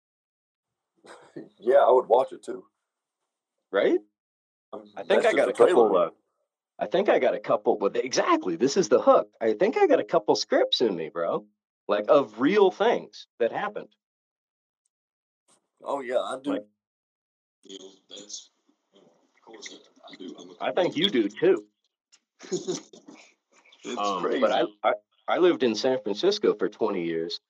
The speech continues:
Speaker 2: So not only do I got my own stories, but I got all the shit that I saw, right?
Speaker 1: Oh, yeah, I mean, I don't, I saw some fucked up stuff, but I orchestrated the most fucked up stuff that I've <laughs> encountered.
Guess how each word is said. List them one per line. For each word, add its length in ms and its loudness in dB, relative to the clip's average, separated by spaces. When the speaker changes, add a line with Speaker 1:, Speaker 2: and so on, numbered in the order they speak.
Speaker 2:
So 140 -2
not 280 -4
only 280 0
do 140 2
I 100 2
got 180 -2
my 180 -4
own 260 2
stories, 520 0
but 120 0
I 80 -2
got 140 2
all 100 4
the 80 -2
shit 280 -4
that 120 -2
I 80 -4
saw, 500 4
right? 320 -2
Speaker 1:
Oh, 180 -2
yeah, 220 -6
I 100 -10
mean, 220 -14
I 160 -6
don't, 160 -16
I 80 -10
saw 320 -12
some 200 -20
fucked 220 -18
up 140 -16
stuff, 280 -12
but 160 -12
I 160 -12
orchestrated 640 -4
the 80 -8
most 420 -12
fucked 240 -18
up 100 -12
stuff 220 -8
that 100 -4
I've 160 -12
<laughs> 240 -20
encountered. 420 -6